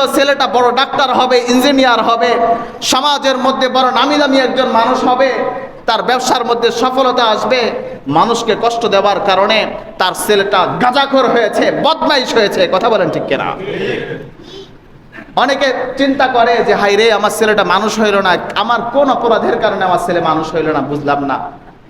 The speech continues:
সে যে তার এই ঠোঁটের মধ্যে জবান দিয়ে কত মানুষকে কষ্ট দিয়েছে, সে যে নিজের হাত দিয়ে মানুষকে, কত মানুষকে কষ্ট দিয়েছে, সে নিজেও জানে না,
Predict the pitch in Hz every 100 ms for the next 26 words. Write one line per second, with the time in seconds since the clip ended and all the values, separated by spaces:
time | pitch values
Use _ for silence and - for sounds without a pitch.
0 | - - - 226 233 233 233 226 220 220
1 | 240 269 233 240 - 247 240 240 220 269
2 | 247 247 240 240 240 214 240 - 233 233
3 | 220 - 196 208 208 220 190 - - -
4 | - - - - - 294 320 311 302 311
5 | 285 302 302 294 311 311 285 302 302 302
6 | 285 302 311 277 311 320 277 277 269 269
7 | 247 262 269 294 262 - - - - 226
8 | 220 220 262 240 233 220 226 220 175